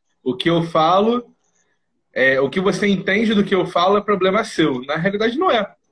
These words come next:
O que você entende do que eu falo é problema meu, porque sou eu que tô passando informação.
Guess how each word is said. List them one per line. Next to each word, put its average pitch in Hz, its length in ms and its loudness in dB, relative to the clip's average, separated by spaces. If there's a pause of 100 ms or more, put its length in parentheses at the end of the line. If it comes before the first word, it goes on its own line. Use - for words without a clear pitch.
(180)
O - 40 -20
que 147 60 -14
você 160 220 0
entende 196 300 -2
do 214 80 -2
que 185 100 -2
eu 160 100 2
falo 185 200 -2
é - 20 -6
problema 247 380 0
meu, 220 260 2
porque - 240 -10
sou 175 140 -2
eu 196 120 2
que - 60 -12
tô 226 80 -10
passando 190 300 -4
informação. 160 600 -4